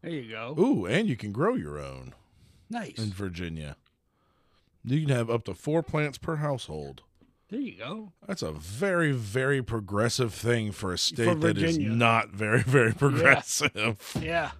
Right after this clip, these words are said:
Speaker 2: Holy shit.
Speaker 1: Yeah.
Speaker 2: That's impressive. Um, and then Washington State, obviously.
Speaker 1: I've actually looked at moving to every one of those states except for Virginia and New Mexico.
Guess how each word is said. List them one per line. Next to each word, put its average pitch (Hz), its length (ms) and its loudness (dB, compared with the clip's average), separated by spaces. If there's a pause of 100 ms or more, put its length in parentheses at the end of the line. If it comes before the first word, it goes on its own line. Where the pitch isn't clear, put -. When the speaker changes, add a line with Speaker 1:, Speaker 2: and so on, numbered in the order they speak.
Speaker 2:
Holy 131 360 0
shit. - 840 0 (600)
Speaker 1:
Yeah. 135 320 -10 (260)
Speaker 2:
That's 143 320 0
impressive. 107 760 -2 (1400)
Um, 87 680 -6 (260)
and 104 120 -6
then 107 220 -2
Washington 82 560 -6
State, - 300 -14 (440)
obviously. 60 440 -16 (520)
Speaker 1:
I've 190 180 4
actually 190 280 4
looked 165 180 2
at 170 200 0 (400)
moving 170 260 0
to 165 120 0 (100)
every 175 180 2
one 165 140 2
of 160 60 0
those 156 140 0
states 165 300 -8
except 165 240 -8
for 165 100 -8
Virginia 165 680 0 (120)
and 147 100 -2
New 151 120 0
Mexico. 139 600 -10